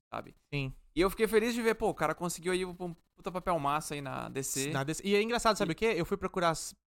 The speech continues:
Speaker 2: as coisas que ele fez aqui pra anotar, né? Ele, ele fez o, o Barry, mas ele também fez Gotham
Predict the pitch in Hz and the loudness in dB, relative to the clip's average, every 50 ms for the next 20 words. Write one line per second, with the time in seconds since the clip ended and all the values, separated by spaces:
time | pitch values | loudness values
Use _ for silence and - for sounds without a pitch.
0 | _ _ - 123 - - 151 147 135 - - 135 131 - - 170 180 165 151 143 | _ _ -16 -10 -4 -2 -2 -2 -2 -2 -4 -6 -4 -4 -4 -4 -2 -2 -4 -6
1 | - 185 - 165 151 139 139 - - 196 226 226 170 139 131 - - 127 120 120 | -6 -4 -2 -2 -2 -2 -2 -2 0 0 0 2 2 2 0 0 0 -2 -2 -4
2 | 117 107 104 120 117 120 127 - - 139 131 127 123 120 117 120 117 - 117 120 | -4 -4 -4 -4 -4 -6 -8 -6 -4 -4 -2 -2 -4 -4 -4 -6 -6 -6 -4 -6
3 | 113 113 113 120 117 127 135 160 208 220 175 - - - - - 147 143 170 190 | -6 -6 -8 -6 -4 -2 0 2 2 2 0 -2 -6 -12 -8 -6 -2 0 0 0
4 | 180 - 180 196 190 - 233 233 180 143 147 151 190 240 - 180 139 117 117 | 0 0 -2 0 0 0 -2 -2 0 4 4 6 6 6 4 0 -2 -2 -6